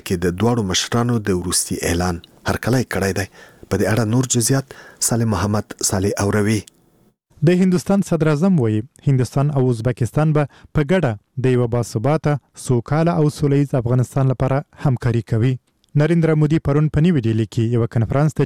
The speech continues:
Speaker 2: چې د ازبکستان ولسمشر شوکت میرزیایوف هم ورسره و، د افغانستان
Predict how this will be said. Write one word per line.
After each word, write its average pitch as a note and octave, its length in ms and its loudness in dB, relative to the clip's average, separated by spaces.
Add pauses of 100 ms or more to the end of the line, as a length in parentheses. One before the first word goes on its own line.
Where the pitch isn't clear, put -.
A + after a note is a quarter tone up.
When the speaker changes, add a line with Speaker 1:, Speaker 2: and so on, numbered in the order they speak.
Speaker 2:
چې D3 80 2 (380)
د F3+ 100 4
ازبکستان C3 580 -2
ولسمشر B2 640 0 (320)
شوکت C3 480 0
میرزیایوف B2 680 0
هم C3 180 2
ورسره A#2 380 0
و، D3+ 80 2 (340)
د D#3 140 0
افغانستان E3+ 380 2